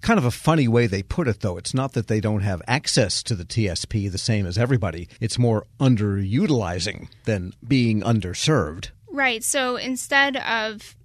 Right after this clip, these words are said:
Speaker 2: just looking at, they don't necessarily not have access to these, but just trying to create a better understanding of what is really available and how much they need to contribute to get the matching rate.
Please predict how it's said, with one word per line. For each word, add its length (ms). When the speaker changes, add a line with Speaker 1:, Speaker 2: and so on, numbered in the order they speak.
Speaker 2:
just 240
looking 300
at, 220
they 240
don't 160
necessarily 500
not 220
have 340
access 380
to 80
these, 300
but 180
just 460
trying 280
to 140
create 240
a 60
better 180
understanding 640
of 140
what 260
is 140
really 200
available 680
and 320
how 120
much 220
they 140
need 220
to 180
contribute 480
to 80
get 160
the 80
matching 360
rate. 440